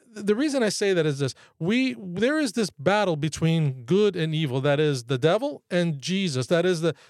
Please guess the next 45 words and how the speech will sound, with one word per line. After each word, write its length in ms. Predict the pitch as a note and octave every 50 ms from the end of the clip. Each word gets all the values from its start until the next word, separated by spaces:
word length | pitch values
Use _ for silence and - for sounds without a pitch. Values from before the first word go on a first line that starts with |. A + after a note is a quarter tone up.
| _ _ -
the 60 | D#3
forces 560 | - - G3+ G#3 A3+ A3 - A3 G#3 F3+ - _ _ _ _ -
of 240 | E3+ D3+ C3 C3 A#2+
God 360 | E3+ G3 A3+ C4 C#4 C#4 A#3
and 140 | F#3+ E3 D#3+
the 60 | D3
forces 420 | - F#3 F#3+ F#3+ - F#3 D#3+ D3
of 140 | D#3 D3 C#3
the 180 | C#3 D3+ D3 D3+
enemy. 380 | E3 E3 D#3 C#3+ B2 A#2 C3+ - _ _ _ _ _ _ _ _ _ _ _ _ -
And 260 | G3+ G#3 G3+ G3 F#3 _ _ _ _ _ _ _ _ _ _ _ _ _ _ _ _ _ _ _ _ _ _ _ - -
how 400 | - - - C4 D#4+ G4 G#4 F#4+
did 320 | F4 C#4+ A#3 F3 D#3 D3+
the 100 | F#3 F3+
devil 800 | D#3 D3 C#3+ F#3+ A3+ C4+ C4 A#3 E3 D3 B2 A#2 B2 C#3 C3+ _ _ D3
relate 480 | C3+ F3+ F#3 F#3+ G3 A3 A#3+ A3+ -
to 120 | - F#3 F3
this 160 | E3+ D3+ -
whole 320 | - G3 A3+ A#3 A3 G#3
talk, 320 | - - G3+ G#3 G#3 - -
this 200 | F3 E3+ B2+ C#3
notion, 400 | D#3 D#3+ F#3 G3+ F3+ - E3+ D#3+
this 180 | E3+ E3+ -
idea 600 | G3+ F#3 F3 D3 B2 E3+ A#3 A3 D3+ C3+ C3+ C3 - - - _ _
of 340 | - D3+ D#3 C3 A#2 A2+ G#2
God 480 | - F3 G#3+ A3+ G3+ D#3 C#3+ C#3+ B2 A#2+
becoming 540 | A#2+ C#3+ C#3+ - F3+ E3+ D#3+ D3+ C#3+ C3+ C#3+
man? 400 | D3+ D3 C3+ A#2+ A2+ A2+ G#2+ - _ _ _ _ _ -
Do 80 | E3 F#3+
you 60 | F#3
think 160 | A#3 B3 F#3+
he 80 | G#3 A3
would 160 | G#3+ G3+ E3
be 100 | F3+ E3+
happy 300 | F3+ G#3+ A3+ G#3+ - E3
about 240 | C3 C3 C3+ B2 B2+
it? 80 | C3
Do 80 | C#3 D#3+
you 220 | F3 F#3 F3+ G#3
think 180 | - C#4 C#4 -
he 80 | B3
would 120 | A3 A3+ G3
wanna 220 | G3 G#3 G#3 G3
do 140 | E3+ F#3 F#3+
something 420 | - - F3 E3+ D3+ - F3 E3+